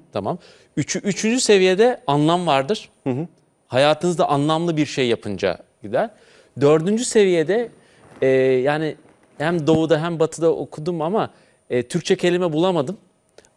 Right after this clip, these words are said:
Speaker 1: A-, bir sürü tarihçi arkadaşlarıma
Speaker 2: Hı hı.
Speaker 1: da sordum. Şu kelimeler çıktı. Saadet, bahtiyar, mesut gibi kelimeler çıktı.
Speaker 2: Hı hı.
Speaker 1: Ama hangisi en iyi yansıtıyor ondan emin değilim. En üst seviyede de hayatımda, e, bir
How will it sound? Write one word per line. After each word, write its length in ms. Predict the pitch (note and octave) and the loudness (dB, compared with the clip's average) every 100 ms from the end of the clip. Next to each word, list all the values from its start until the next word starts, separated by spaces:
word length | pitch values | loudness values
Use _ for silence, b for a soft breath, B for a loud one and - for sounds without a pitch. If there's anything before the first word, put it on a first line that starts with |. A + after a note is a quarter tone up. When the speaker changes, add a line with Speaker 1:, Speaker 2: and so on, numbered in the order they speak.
| _ _ - | _ _ 0
Speaker 1:
A-, 160 | C3+ - | 0 -2
bir 260 | - B2+ C3 | -16 -10 -6
sürü 360 | - D#3+ D#3 - | -2 0 0 -4
tarihçi 400 | - C3 C3+ - | 0 2 2 0
arkadaşlarıma 560 | D3 C#3 C#3+ C#3 D3+ C3+ | 0 0 -2 0 -2 0
Speaker 2:
Hı 40 | |
hı. 40 | C#3+ | -2
Speaker 1:
da 40 | |
sordum. 260 | A#2 B2+ E3+ | 0 0 0
Şu 140 | - | -6
kelimeler 560 | - D3+ C#3+ C#3 C3+ - | -2 0 0 2 0 0
çıktı. 420 | A2 _ F#2+ E2+ | -8 _ -10 -10
Saadet, 640 | - - C3 C#3 D#3 - - b b b b | -12 -4 0 4 2 0 -10 b b b b
bahtiyar, 600 | A2+ B2+ - D#3+ D#3+ G3 - | 0 0 -2 0 2 0 -4
mesut 560 | B2 C3 - - - | -2 -2 -2 -8 -10
gibi 160 | A#2 D3 | -8 -4
kelimeler 460 | - B2 A#2+ A#2 G#2+ | 0 0 2 0 0
çıktı. 280 | - A#2+ | -2 -2
Speaker 2:
Hı 20 | C3 | -2
hı. 40 | |
Speaker 1:
Ama 180 | C3+ C#3+ b b b | -4 -6 b b b
hangisi 500 | D3+ F3+ D#3+ D3 D3+ | 0 0 -2 -2 -2
en 200 | - C#3 | 0 0
iyi 140 | C3+ | 0
yansıtıyor 520 | C3 C3 B2 - F#3+ | 0 -2 -4 -4 0
ondan 280 | F3 D#3 E3 | 0 0 -2
emin 260 | D3 D3 C#3+ | 0 0 0
değilim. 300 | C#3+ G2 F#2 _ b b b - | 0 0 -6 _ b b b 2
En 140 | A3 | 2
üst 160 | A3+ - | 2 0
seviyede 460 | F3+ D#3+ D#3+ D#3 D#3 | -2 0 0 0 2
de 140 | A3 A3+ B B - | 2 0 B B -4
hayatımda, 880 | C3 D3+ E3 - F3+ F3+ F#3 D#3+ - b b b - | 0 2 0 -2 -4 0 0 0 -4 b b b -2
e, 220 | B2+ A#2 | -2 0
bir 140 | D3+ | 0